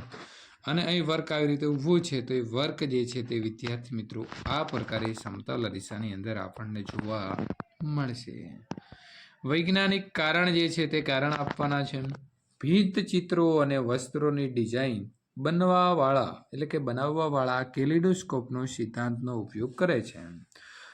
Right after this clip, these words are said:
તો કેલિડોસ્કોપના અગત્યના ગુણધર્મો એક જ પેટર્ન બીજી વાર જોવા મળતી નથી. આથી ભીંત ચિત્રો અને વસ્ત્રોની ડિઝાઇન બનાવતા લોકો નવી કલ્પના કરવા માટે કેલિડોસ્કોપ વાપરે છે.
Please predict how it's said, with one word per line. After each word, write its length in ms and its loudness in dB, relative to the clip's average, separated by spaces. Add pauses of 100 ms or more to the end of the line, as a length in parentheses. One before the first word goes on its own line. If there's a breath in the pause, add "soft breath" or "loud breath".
(100)
તો 80 2
કેલિડોસ્કોપના 1040 4
અગત્યના 600 2
ગુણધર્મો 640 -2
એક 220 0
જ 160 0
પેટર્ન 380 0
બીજી 260 2
વાર 200 4
જોવા 280 2
મળતી 340 -2
નથી. 680 -2
આથી 640 -2 (440 loud breath)
ભીંત 260 2
ચિત્રો 400 0
અને 140 4
વસ્ત્રોની 600 0
ડિઝાઇન 420 -2
બનાવતા 400 0
લોકો 460 -2
નવી 360 4
કલ્પના 460 0
કરવા 320 -2
માટે 580 -4 (160)
કેલિડોસ્કોપ 920 2
વાપરે 420 0
છે. 220 -10